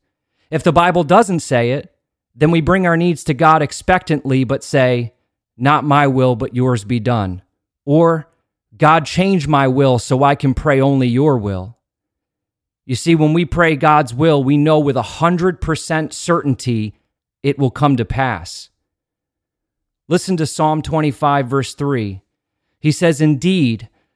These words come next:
none of those who wait for you will be ashamed."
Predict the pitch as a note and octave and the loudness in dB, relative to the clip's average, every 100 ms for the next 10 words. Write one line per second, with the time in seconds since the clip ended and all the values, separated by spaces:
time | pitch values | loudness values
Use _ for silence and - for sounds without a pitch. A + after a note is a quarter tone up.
0 | - B2 E3+ F#3+ F3 F3 F3+ F3+ - C#3+ | -4 2 2 2 2 2 4 2 2 0
1 | B2+ D#3 F3 - F3+ D#3+ C#3+ B2 A#2 G#2 | 2 0 -2 -4 -4 0 0 0 -2 -8
2 | _ _ _ A#2 B2 A#2 C3 B2 - C#3 | _ _ _ -4 -2 0 0 -2 -2 -2
3 | B2 G2+ G2 | -2 -4 -8